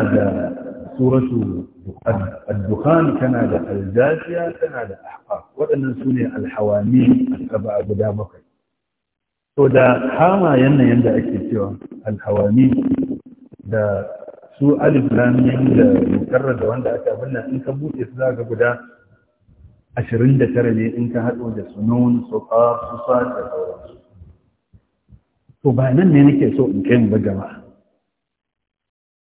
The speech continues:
Ah, abin da nake so in faɗa shi ne, ah, in ka gano wannan,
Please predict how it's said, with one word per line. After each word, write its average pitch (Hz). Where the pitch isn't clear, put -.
Ah, 101
abin 165
da 160
nake 160
so 127
in 107
faɗa 110
shi 131
ne, 127
ah, 107
in 185
ka 180
gano 180
wannan, 185